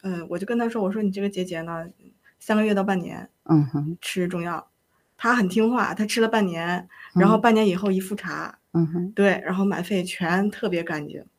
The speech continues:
Speaker 2: 一个都没有了？
Speaker 1: 就没有了，没有了，一个都没有了，全没有。
Speaker 2: 哇，这还挺神的。这个在，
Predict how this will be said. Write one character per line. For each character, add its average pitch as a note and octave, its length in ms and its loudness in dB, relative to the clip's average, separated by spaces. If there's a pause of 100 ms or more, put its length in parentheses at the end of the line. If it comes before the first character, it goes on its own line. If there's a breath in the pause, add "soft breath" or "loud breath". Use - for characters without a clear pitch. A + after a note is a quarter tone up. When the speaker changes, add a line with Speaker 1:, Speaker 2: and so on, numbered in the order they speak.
(280)
Speaker 2:
一 G#3+ 80 4
个 C4 140 12
都 G#3 100 8
没 E3+ 40 6
有 - 0 -
了？ - 20 4
Speaker 1:
就 - 80 4
没 F3+ 100 4
有 F3 80 2
了， C#3+ 280 -2
没 F#3 120 0
有 G3+ 140 -2
了， - 160 -10
一 G3 140 2
个 G#3 160 2
都 F#3 100 -4
没 E3 140 -8
有 - 100 -10
了， - 180 -20
全 D#3 220 -10
没 E3 100 -8
有。 - 180 -14 (340)
Speaker 2:
哇， F#3+ 380 -4 (260)
这 D#4 140 8
还 G3 200 4
挺 D3+ 180 2
神 A#2 240 -2
的。 B2 220 -4 (540)
这 D4+ 140 12
个 A#3+ 140 10
在， F3 500 8